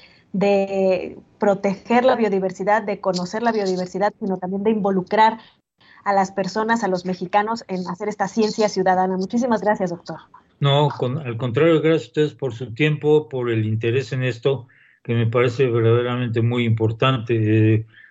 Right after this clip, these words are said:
Speaker 2: eh, lo que ustedes hacen es algo que necesitamos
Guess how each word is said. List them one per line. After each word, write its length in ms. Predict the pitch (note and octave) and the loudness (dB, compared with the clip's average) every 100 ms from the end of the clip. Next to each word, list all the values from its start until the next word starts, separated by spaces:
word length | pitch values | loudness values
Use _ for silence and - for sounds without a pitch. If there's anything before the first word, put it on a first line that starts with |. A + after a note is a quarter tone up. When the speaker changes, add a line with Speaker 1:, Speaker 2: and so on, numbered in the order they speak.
| _ | _
Speaker 2:
eh, 180 | B2+ A#2+ | 2 2
lo 260 | A#2+ A#2 A2+ | 4 4 2
que 300 | A#2+ A#2 A#2 | 2 2 4
ustedes 480 | A2 A2+ D3+ D3 D3+ | 2 4 4 4 0
hacen 300 | D3+ C#3+ C#3+ | 0 -2 -6
es 160 | A#2 | -4
algo 280 | C#3 C#3+ B2 | -4 -2 -4
que 120 | B2 | -2
necesitamos 760 | A2+ G#2+ - - C3+ C#3 C3+ | 0 -2 -4 -4 -2 -2 -4